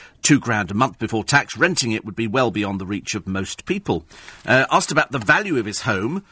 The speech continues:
Russell Brand replied angrily, "I'm not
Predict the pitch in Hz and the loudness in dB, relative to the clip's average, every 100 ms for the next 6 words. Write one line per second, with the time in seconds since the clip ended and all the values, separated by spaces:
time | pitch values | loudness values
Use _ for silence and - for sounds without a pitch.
0 | _ _ 123 - 135 95 131 123 104 113 | _ _ 0 2 0 2 2 4 2 -2
1 | 117 135 117 107 - 123 110 123 107 - | -4 -2 -2 0 0 0 0 -2 -4 -4
2 | - 196 - | 0 2 2